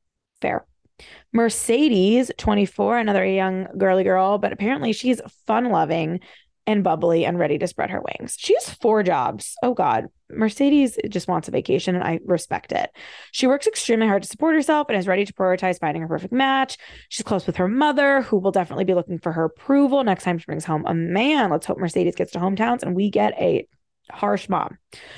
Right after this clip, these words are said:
She has been in two serious relationships that both ended because she knew they weren't her person. Feels like a good reason to end a relationship. She loves a night out in town in Nashville, and if she's not staying in and cuddling with her dog. A lot of these women like dogs, so hopefully Zach's a dog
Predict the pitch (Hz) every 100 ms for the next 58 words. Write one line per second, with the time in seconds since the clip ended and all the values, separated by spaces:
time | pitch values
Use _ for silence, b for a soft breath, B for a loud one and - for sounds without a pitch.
0 | B B - 254 220 208 196 - 190 208
1 | 196 208 196 240 294 202 - 180 - 269
2 | 311 302 233 240 - 208 190 170 160 165
3 | - 214 - 101 - - _ _ - 226
4 | 233 214 208 196 185 175 - 160 - 156
5 | - 170 - - - _ 220 _ _ _
6 | _ _ _ - 214 175 240 349 190 165
7 | 165 175 165 156 170 285 - 240 233 233
8 | B B B B _ - 247 247 - _
9 | - 247 247 233 214 - 190 185 185 170
10 | 156 165 - 57 - - _ - 208 220
11 | 277 294 277 262 240 156 - 170 170 202
12 | 190 185 - 180 120